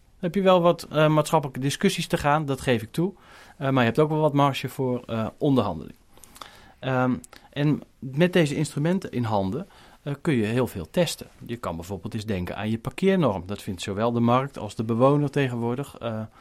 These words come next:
best interessant. Heel veel binnenstedelijke projecten worden met parkeergarages opgeleverd en vervolgens staan ze leeg. Doodzonde. We hebben ook veel, eh, groenstructuren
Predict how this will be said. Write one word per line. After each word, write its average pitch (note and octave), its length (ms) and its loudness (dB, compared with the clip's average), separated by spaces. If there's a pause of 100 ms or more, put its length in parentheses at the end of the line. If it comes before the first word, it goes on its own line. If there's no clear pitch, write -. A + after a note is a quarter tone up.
(140)
best E3 200 0
interessant. C3 680 -4
Heel D#3 260 4
veel B2+ 180 0
binnenstedelijke A2+ 640 -2
projecten A#2 520 -4
worden A2+ 320 0
met D#3 200 0
parkeergarages A#2 1000 -6 (100)
opgeleverd D3+ 680 0 (280)
en A#2+ 100 -6
vervolgens A#2 440 -6
staan F#2+ 240 -6
ze F#2 100 -6
leeg. - 320 -12 (480)
Doodzonde. A2+ 520 2 (1200)
We C#3+ 60 -4
hebben C3+ 200 2
ook F#3 180 2
veel, G#2+ 440 2
eh, G#2 280 -4 (280)
groenstructuren D3+ 960 0